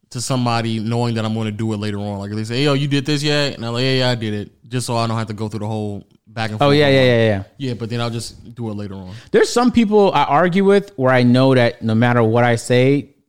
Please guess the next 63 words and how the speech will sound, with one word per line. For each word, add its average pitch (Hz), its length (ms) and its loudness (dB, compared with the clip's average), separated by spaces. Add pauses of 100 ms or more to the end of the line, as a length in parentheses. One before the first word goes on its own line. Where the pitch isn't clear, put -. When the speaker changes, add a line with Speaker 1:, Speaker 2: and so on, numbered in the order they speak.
(240)
Speaker 2:
they're 117 120 0
gonna 120 140 0
come 117 200 0
to 117 80 -4
the 110 80 -2
same 113 220 -2
conclusion. 135 640 -2 (360)
The 139 80 -8
second 359 240 0
I 196 80 2
get 170 200 -2
that 151 200 2
sense 156 280 -4
now, 165 320 0 (300)
unless 453 260 2
I'm 160 220 0 (100)
actually 139 440 -2
enjoying 123 280 2
the 131 60 2
argument, 123 460 2 (340)
um, 101 580 0
I 131 120 0
just, 160 180 0
per-, 131 160 0
I'm 123 120 0
like, 123 120 2
"Eh, 156 280 0
okay, 117 380 -4
yeah, 107 120 -4
yeah." 98 260 -4
I 120 100 -2
just 139 120 -4
let 123 100 2
it 113 60 2
go. 101 240 -2
It's 113 80 -8
like, 123 100 0
"Yeah, 135 200 2 (100)
whatever." 110 340 -6 (300)
You're 156 260 4
gonna, 139 160 0 (100)
regardless 139 440 2
of 127 60 -4
what 120 100 2
I - 20 2
say, 113 160 0
you're 107 80 2
gonna 107 120 -2
think 104 240 -8
that. 95 180 -8 (500)
I 107 40 -6
mean, 120 140 0
like 113 180 -4
a - 40 -12
Speaker 1:
Yeah. 120 60 -2
Speaker 2:
moment 123 240 2
ago 104 220 -2
with 104 120 -8
that 107 120 -2
argument 101 300 -2
we 101 60 -4
just 104 160 -8
had, 101 240 -6